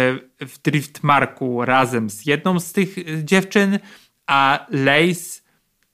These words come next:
w-, kiedyś w konsekwencji będzie królem,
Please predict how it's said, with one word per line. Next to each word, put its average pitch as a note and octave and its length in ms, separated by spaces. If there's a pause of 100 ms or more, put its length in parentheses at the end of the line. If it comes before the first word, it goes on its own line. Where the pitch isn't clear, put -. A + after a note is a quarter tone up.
(400)
w-, - 160
kiedyś F#3+ 380
w - 200
konsekwencji D#3+ 920
będzie C#3+ 540
królem, C#3+ 720